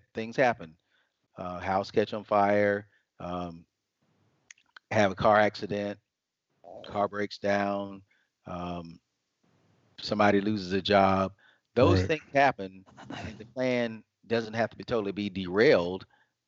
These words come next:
Speaker 1: but there certainly w-, w-, may have to be some changes made.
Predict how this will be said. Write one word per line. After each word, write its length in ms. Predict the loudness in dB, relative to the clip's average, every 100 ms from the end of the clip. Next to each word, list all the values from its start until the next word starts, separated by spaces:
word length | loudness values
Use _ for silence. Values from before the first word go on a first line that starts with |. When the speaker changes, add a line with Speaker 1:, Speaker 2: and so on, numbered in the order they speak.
| 0
Speaker 1:
but 240 | 0 0
there 140 | -4
certainly 440 | -2 0 0 -2 -4
w-, 160 | -4 -8
w-, 160 | -10 -2
may 140 | 2
have 140 | 2
to 80 | 0
be 120 | -4
some 160 | -4 -6
changes 460 | -2 -2 -2 -6 -2
made. 420 | 2 2 0